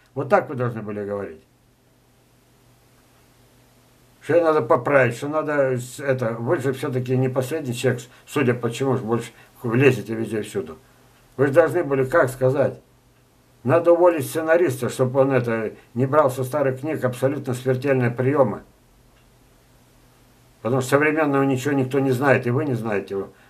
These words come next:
А это не ваша, э, вина, а ваша беда. А,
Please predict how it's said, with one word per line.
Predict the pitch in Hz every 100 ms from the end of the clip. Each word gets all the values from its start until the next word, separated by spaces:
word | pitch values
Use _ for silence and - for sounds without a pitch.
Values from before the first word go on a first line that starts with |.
| -
А | 110
это | 131 127
не | 147 151
ваша, | 147 123
э, | 113 107 107 107 101
вина, | 117 117 104
а |
ваша | 101 123 120
беда. | 107 107 92 - _ _ _ _ _ _ _ _ _ _ _ _ _ _ _ _ -
А, | 117 123